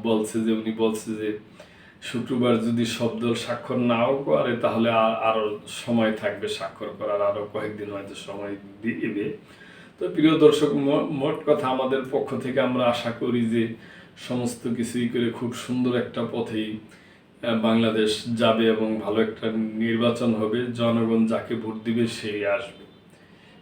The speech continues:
এবং জুলাই সনদ এটা যে গণ অভ্যুত্থান হলো, এটার একটা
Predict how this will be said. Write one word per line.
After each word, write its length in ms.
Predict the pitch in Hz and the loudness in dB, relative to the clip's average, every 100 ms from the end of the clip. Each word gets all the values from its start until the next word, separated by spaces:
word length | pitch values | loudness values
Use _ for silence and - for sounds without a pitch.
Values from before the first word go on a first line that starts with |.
| - | -2
এবং 340 | 117 120 117 | 2 4 4
জুলাই 560 | 113 123 123 120 120 120 - | 4 4 6 8 6 2 -6
সনদ 460 | - - 123 120 110 | -10 -6 0 0 2
এটা 240 | 110 113 | 0 0
যে 320 | 107 110 104 104 - - | 0 0 -2 -6 -12 -6
গণ 300 | 117 117 113 | 0 2 2
অভ্যুত্থান 520 | 110 110 107 113 107 | 0 -2 -2 -2 -2
হলো, 300 | 104 113 110 | 0 4 4
এটার 220 | 107 107 | 4 2
একটা 440 | 107 - 110 98 | 0 0 -2 -2